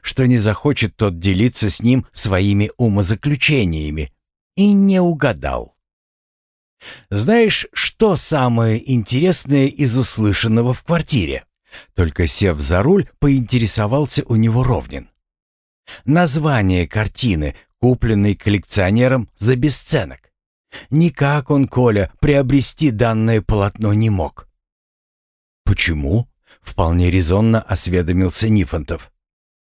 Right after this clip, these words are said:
Потому что я его лично сжег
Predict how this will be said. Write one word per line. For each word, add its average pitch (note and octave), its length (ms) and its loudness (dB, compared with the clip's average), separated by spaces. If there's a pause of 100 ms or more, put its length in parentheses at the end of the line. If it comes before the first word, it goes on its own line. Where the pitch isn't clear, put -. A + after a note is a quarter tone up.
(500)
Потому D3+ 400 2
что - 240 -2
я C3 420 2
его A2+ 480 2
лично B2 600 2
сжег G2 680 -2